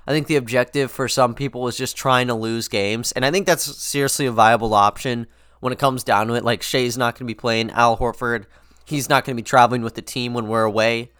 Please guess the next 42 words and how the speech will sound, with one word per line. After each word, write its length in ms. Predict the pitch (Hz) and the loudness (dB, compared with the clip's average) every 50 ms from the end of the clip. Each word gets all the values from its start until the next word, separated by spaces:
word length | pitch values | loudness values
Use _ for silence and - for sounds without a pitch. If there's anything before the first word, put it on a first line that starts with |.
| - - - - - - - _ _ | -14 -12 -12 -14 -18 -20 -20 _ _
So 540 | - - - 151 131 123 117 113 110 101 - _ _ _ - _ _ _ _ _ _ _ _ _ _ _ - - | -8 -4 2 4 4 6 4 4 0 -2 -8 _ _ _ -20 _ _ _ _ _ _ _ _ _ _ _ -2 -2
it 60 | 170 | 0
makes 260 | 170 165 170 156 - | 2 2 0 0 0
sense, 380 | - - 156 147 127 113 - - | 0 0 0 0 0 -2 -4 -4
you 80 | 131 120 | -2 0
know, 220 | 117 117 117 113 | 2 2 2 0
why 320 | - - 117 123 120 123 | -2 -2 2 2 2 2
people 240 | 117 - 131 113 117 | 2 -2 -8 -6 -2
would 240 | 117 113 104 104 110 _ _ _ _ _ - | -2 -2 -4 -6 -10 _ _ _ _ _ -2
kinda 180 | - 190 180 175 | 0 2 2 4
have 160 | 175 165 143 | 2 2 2
that 140 | 165 160 156 | 2 2 2
idea 460 | 151 151 139 143 151 147 139 120 104 _ _ _ _ _ _ _ _ _ _ - | 2 0 0 -4 -2 -2 -2 -4 -6 _ _ _ _ _ _ _ _ _ _ -4
in 120 | 147 147 | -2 0
their 100 | 147 139 | 0 0
head. 400 | 117 135 151 147 135 113 113 - - | 0 2 2 2 2 2 0 -2 -6
And 160 | 120 127 135 | -4 -4 -2
these 160 | 156 196 196 | -2 0 2
are 120 | 226 220 175 | 2 0 0
two 400 | - - 220 214 208 185 - - _ - | 0 -2 -2 -2 -2 -4 -6 -12 _ 0
pretty 260 | - - 202 233 240 | 2 2 2 2 2
big, 220 | 190 220 214 156 | 2 2 2 2
heavy-hitting 560 | 127 139 165 160 180 180 156 165 160 156 143 | 2 2 2 4 4 4 4 2 0 0 -2
teams 320 | - - 156 156 151 143 131 | -2 -4 -4 -2 -2 -2 -4
in 80 | 135 | -4
the 80 | 131 123 | -4 -4
Suns 480 | 120 - - 160 143 139 135 131 117 - | -4 -4 0 2 2 2 2 0 -2 -4
and 100 | 131 123 | -6 -6
the 60 | 113 | -8
Trailblazers 840 | - - 135 127 123 123 107 117 113 110 98 110 110 107 104 - - _ - _ _ _ _ - | -6 -2 0 0 0 0 0 -2 -4 -4 -4 -6 -8 -8 -8 -10 -12 _ -20 _ _ _ _ -8
that 160 | - 131 - | -8 -6 -2
they're 160 | - 139 139 | 0 0 0
gonna 220 | 123 135 127 120 117 | 2 0 0 0 0
be 80 | 113 | -4
facing. 500 | - - 127 123 117 110 - 123 104 104 | -2 -2 -2 0 0 -2 -4 -6 -6 -6
So 160 | 104 - 135 - | -4 -2 0 0
I'm 120 | 131 151 | 2 2
not 160 | 175 196 208 | 2 0 0
gonna 160 | - 226 208 170 | 0 -2 0 2
write 200 | 160 165 175 175 | 4 4 4 4
'em 80 | 175 | 4
up 300 | 170 170 165 - - - | 2 2 0 -2 -12 -14